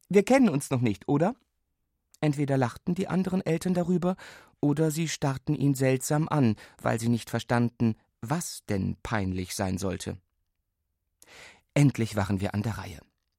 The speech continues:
Doktor Würzigs Zimmer riecht zwar komisch, wie die kleine Biomülltonne zu Hause, wenn man den Deckel aufmacht,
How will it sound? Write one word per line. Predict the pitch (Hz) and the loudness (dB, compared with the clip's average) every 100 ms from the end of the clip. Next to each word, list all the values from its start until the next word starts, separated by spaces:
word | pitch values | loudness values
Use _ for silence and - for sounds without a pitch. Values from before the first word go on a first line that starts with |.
| _ - - - _ | _ -20 -20 -20 _
Doktor | 170 - 175 | -2 0 0
Würzigs | 151 220 - 151 - - | 2 0 0 -2 -4 -2
Zimmer | - 202 156 127 | 2 4 4 2
riecht | 139 - | -2 -2
zwar | - 131 | -6 -6
komisch, | 117 - 180 185 117 165 - - - _ _ | -6 -2 0 2 2 0 -6 -12 -20 _ _
wie | 107 139 | -6 -4
die | 185 214 | 0 -2
kleine | - 151 160 143 | 0 -2 0 0
Biomülltonne | 139 180 185 113 110 - - 113 104 | 0 0 2 2 0 -2 -2 -2 -2
zu | - 95 | -6 -4
Hause, | 120 180 120 | -2 -2 -2
wenn | 107 | -2
man | 104 101 | -2 0
den | 107 104 | 0 0
Deckel | 143 - 113 | -2 -4 0
aufmacht, | 107 104 127 147 - | 0 0 -2 -4 -8